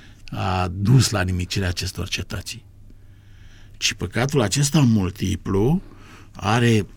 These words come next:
aspecte foarte prezente în, uh, zilele noastre, foarte prezente în societatea în care noi trăim.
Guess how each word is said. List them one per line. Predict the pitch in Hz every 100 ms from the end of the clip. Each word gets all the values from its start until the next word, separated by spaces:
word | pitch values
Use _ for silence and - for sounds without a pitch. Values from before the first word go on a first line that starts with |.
| -
aspecte | - 92 - - 117 113 - 143 156 - - - -
foarte | - - 110 120 165 - 123
prezente | 107 104 92 92 104 120 - 131 131 - - -
în, | - 95 117 131 127 - - - -
uh, | 107
zilele | 90 101 110 101 92
noastre, | 95 101 95 - - - - - - - - - - - -
foarte | - - 107 143 139
prezente | 98 87 98 113 117
în | 110
societatea | 101 92 92 85 95 107 107
în | 95
care | 110 92
noi | 87 95
trăim. | 104 92 90 98 107